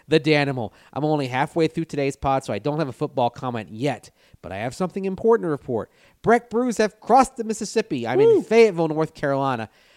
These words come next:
Speaker 1: Fayette Nam for those who've survived it.
Speaker 2: Oh, my gosh.
Speaker 1: At my fa-, favorite local barbecue joint, Vanilla Porter is now on the menu. We are unstoppable. And now I have a way to make it the rest of the year until I move home to the Mile High a little bit more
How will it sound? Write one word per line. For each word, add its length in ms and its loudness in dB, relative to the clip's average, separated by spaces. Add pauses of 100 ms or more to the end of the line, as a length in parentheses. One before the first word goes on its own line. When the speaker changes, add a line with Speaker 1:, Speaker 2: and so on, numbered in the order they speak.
Speaker 1:
Fayette 400 4
Nam 340 0
for 140 -6
those 300 -2
who've 160 -12
survived 540 -4
it. 100 -6
Speaker 2:
Oh, 60 -12
my 160 -14
gosh. 160 -16
Speaker 1:
At 160 -6
my 160 -8
fa-, 520 0
favorite 360 -2
local 280 -2
barbecue 460 -2
joint, 320 -8
Vanilla 300 -6
Porter 360 -4
is 120 -12
now 220 -6
on 100 -8
the 60 -12
menu. 420 -6 (200)
We 360 -2 (200)
are 360 2 (180)
unstoppable. 720 -2 (260)
And 160 -16
now 140 -8
I 80 -4
have 140 -2
a 40 -2
way 160 -2
to 60 -6
make 220 -8
it 60 -14
the 80 -14
rest 180 -10
of 40 -20
the 60 -14
year 120 -10
until 180 -12
I 40 -10
move 200 -10
home 220 -10
to 40 -12
the 80 -10
Mile 280 -6
High 300 -6 (440)
a 60 -20
little 240 -12
bit 220 -8
more 400 -12